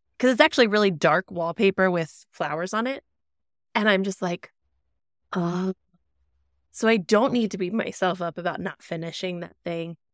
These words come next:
because maybe that wasn't the plan all along, and I can pivot, and this is beautiful. So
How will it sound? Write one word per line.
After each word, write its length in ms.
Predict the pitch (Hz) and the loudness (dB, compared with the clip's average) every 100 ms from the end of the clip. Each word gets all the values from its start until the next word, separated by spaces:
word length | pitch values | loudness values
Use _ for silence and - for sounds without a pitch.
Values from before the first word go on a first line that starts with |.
| _ | _
because 720 | 196 - 190 185 185 185 185 - _ _ _ _ _ - | -16 -4 0 2 2 -2 -6 -14 _ _ _ _ _ -2
maybe 200 | 247 277 | 0 4
that 160 | 294 | 4
wasn't 220 | 311 311 | 4 0
the 60 | 294 | -2
plan 240 | 285 294 | 2 2
all 180 | 294 302 | 2 0
along, 300 | 302 285 214 - | -2 -2 -4 -2
and 160 | 185 | 0
I 80 | 180 | 0
can 220 | 175 185 | -2 -8
pivot, 400 | 170 185 180 180 - | -4 -2 0 0 -2
and 220 | 175 170 | -6 -6
this 220 | 170 - | -10 -12
is 140 | 165 - | -16 -16
beautiful. 480 | - 160 - - | -12 -10 -8 -10
So 280 | - 214 202 | 0 2 2